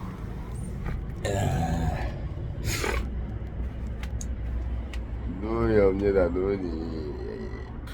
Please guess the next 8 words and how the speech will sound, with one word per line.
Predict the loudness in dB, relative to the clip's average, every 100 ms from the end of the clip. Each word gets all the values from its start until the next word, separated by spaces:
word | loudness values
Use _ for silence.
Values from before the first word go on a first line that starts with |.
| 0
팽팽 | 4 4 4 4 2 2 0 0 0 -2 -4 -4 -2
옵니다, | -2 -4 -4 -6 -6
팽팽. | -6 -6 -8 -8 -8 -6 -6 -4
우와, | -2 -4 -4 -6 -6 -8 -8 -8 -10 -10 -8 -10 -10 -10 -10
진짜 | -10 -10 -10 -8 -8
죽이네. | -8 -10 -10 -10 -10 -10 -10 -10 -10 -8 -8 -8 -8 -8 -10 -10 -10 -12 -12 -10
개띠는 | -4 -4 -2 -6 -4
개띠인갑네. | -6 -6 -4 -4 -6 -6 -6